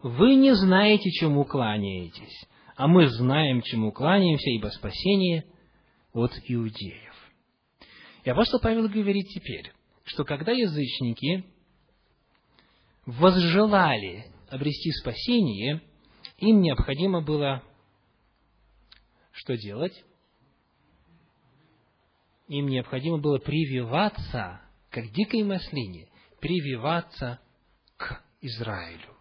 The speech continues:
Иными словами, Новый Завет — это не, не, не завет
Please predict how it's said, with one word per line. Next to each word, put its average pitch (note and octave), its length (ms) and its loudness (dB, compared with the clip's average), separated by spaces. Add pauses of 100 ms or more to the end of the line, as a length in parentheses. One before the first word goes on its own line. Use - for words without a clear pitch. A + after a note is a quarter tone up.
(600)
Иными B3 260 8
словами, F#3+ 600 2 (100)
Новый C4 340 6
Завет — A#3 500 4
это F#3+ 200 2
не, G#3 280 4
не, G3+ 280 0
не G3+ 240 2
завет G3+ 420 2